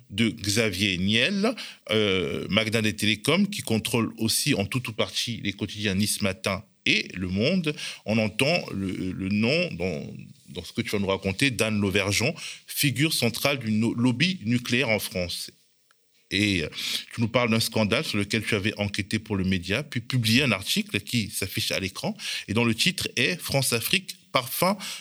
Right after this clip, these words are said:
de corruption en Guinée ». À la suite de cet article, nous sommes menacés par une sorte de bulldozer judiciaire, une procédure bâillon qui nous coûte déjà très cher en frais d'avocat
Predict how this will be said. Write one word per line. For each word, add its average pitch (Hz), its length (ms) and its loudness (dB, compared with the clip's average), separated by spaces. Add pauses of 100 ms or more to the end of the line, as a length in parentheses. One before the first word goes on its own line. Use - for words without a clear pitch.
(160)
de 120 60 4
corruption 143 640 2
en 131 140 4
Guinée ». 123 360 4
À 90 100 0
la 95 100 0
suite - 240 -4
de 104 80 -2
cet 107 280 0
article, 107 520 -2
nous 101 140 0
sommes 101 260 2
menacés 107 560 2
par - 220 -6
une 98 80 -2
sorte - 260 0
de 98 160 0
bulldozer 101 800 0 (300)
judiciaire, 113 540 2
une 117 120 4
procédure 113 680 0
bâillon 110 460 0 (340)
qui 127 120 2
nous 127 100 4
coûte 127 220 -4
déjà 101 260 2
très - 180 -2
cher 113 280 2
en 95 120 0
frais 117 220 2
d'avocat 101 500 0